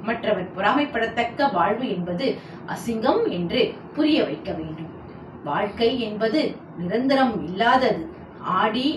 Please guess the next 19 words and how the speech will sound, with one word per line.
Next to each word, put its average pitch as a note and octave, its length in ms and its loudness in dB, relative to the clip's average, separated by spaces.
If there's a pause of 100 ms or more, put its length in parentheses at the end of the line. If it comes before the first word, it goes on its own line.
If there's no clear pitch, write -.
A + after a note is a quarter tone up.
அடங்கும் A#3 540 2
வாழ்க்கை - 460 0 (120)
என்பார்களே, G3 640 2 (320)
அது C4+ 240 4
போலத்தான். - 640 -4 (540)
இதில் C4+ 400 2
பரம்பரைக்கும் G#3+ 800 2 (160)
சொத்து - 400 -6
சேர்த்து C4 440 2 (260)
தமது D4+ 380 6
வாரிசுகளை B3+ 720 4
சோம்பேறியாக்கும் C4+ 1120 4
முறை G3+ 200 0 (160)
வேண்டாம் C4 540 4
என்று G3+ 320 2 (400)
வலியுறுத்த A#3 560 4
வேண்டும். D#3+ 420 -4 (420)
நல்ல G#3+ 360 2
மனிதர்களும் G3+ 680 2